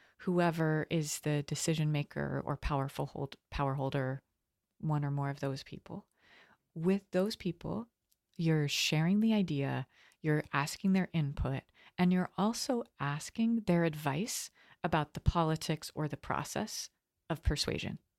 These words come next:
because they know a lot about that. So they're on board to advise you, gives you, give you some help, and they get your idea, and they've made it better before the meeting. The second group of people to talk to is anyone you anticipate resistance from.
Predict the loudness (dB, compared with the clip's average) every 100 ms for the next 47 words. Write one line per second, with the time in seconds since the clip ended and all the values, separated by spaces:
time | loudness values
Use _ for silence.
0 | _ 0 2 0 2 2 2 0 0 0
1 | 2 0 0 -2 -2 -4 -6 -14 -16 _
2 | _ _ -20 -20 -6 0 2 4 4 4
3 | 2 0 -2 -6 -4 -2 -2 -2 -4 -4
4 | -8 -12 -20 _ 0 0 -2 -2 -2 -4
5 | -12 _ _ _ -4 -2 0 0 0 0
6 | 0 0 -2 0 4 4 4 2 2 0
7 | -4 -6 -18 _ _ _ _ _ _ _
8 | _ _ _ -6 -2 -2 0 -4 -6 -12
9 | _ -8 -4 0 2 2 0 0 -2 -4
10 | -6 -8 -8 _ _ _ -8 -4 -4 -4
11 | -8 -10 -10 _ -20 -20 -12 0 0 2
12 | 0 0 2 4 6 4 2 0 0 -4
13 | -6 -4 -4 -2 -2 -2 0 0 0 -4
14 | -6 -6 -6 -6 -6